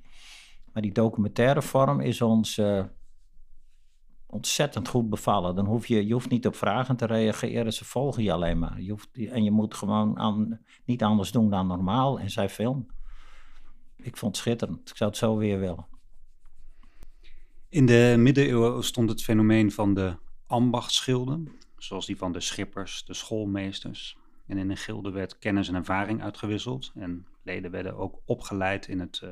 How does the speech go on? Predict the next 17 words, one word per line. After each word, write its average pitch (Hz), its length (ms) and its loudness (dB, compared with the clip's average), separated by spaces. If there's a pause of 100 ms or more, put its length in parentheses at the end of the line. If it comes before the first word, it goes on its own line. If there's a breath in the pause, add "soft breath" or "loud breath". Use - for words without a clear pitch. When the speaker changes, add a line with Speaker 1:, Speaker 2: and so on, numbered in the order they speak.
(120)
Speaker 2:
vak. - 400 -6 (1300 soft breath)
Heeft 135 220 0
u 160 60 0
eigenlijk 127 300 0
veel 135 160 2
contact 120 400 0
met - 480 0 (240)
andere 117 340 2
sprekers 113 680 -4
uit 107 180 -4
het 95 160 -4
sprekersgilde? - 720 -4 (2500 soft breath)
Speaker 1:
Nee. 107 500 -2 (1400)
Speaker 2:
En 98 140 0
waarom 92 200 0
is 104 120 -2
dat? 101 140 -14